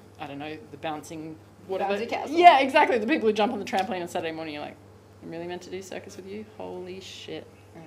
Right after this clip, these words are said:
Speaker 1: I've got this capacity. I can go to these places and now I have to be satisfied with this."
Speaker 2: That actually makes a lot of sense, 'cause that, it's like a thing in our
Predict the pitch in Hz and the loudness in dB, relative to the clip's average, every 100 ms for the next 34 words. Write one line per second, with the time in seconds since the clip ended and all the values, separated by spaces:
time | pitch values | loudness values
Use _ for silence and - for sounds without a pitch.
0 | 147 - - 185 190 175 - - - 170 | -20 -8 -6 -4 -6 -6 -14 -16 -12 -12
1 | - - 110 - 165 180 175 170 160 - | -10 -12 -12 -12 -12 -10 -8 -8 -10 -12
2 | - 156 151 - 190 - 156 151 143 151 | -8 -8 -8 -12 -12 -12 -12 -10 -10 -14
3 | - 165 156 123 - - - - - - | -18 -18 -16 -16 -16 -18 -18 -18 -20 -20
4 | - - - - - - 156 165 - 143 | -20 -20 -20 -20 -20 -18 -16 -16 -18 -18
5 | - 147 - 98 - 151 143 - - 151 | -18 -18 -18 -20 -20 -18 -18 -20 -18 -8
6 | 151 - 147 165 160 160 143 131 - - | -8 -8 -14 -14 -12 -10 -10 -10 -16 -20
7 | - - - - 147 143 131 | -20 -20 -20 -14 -10 -8 -8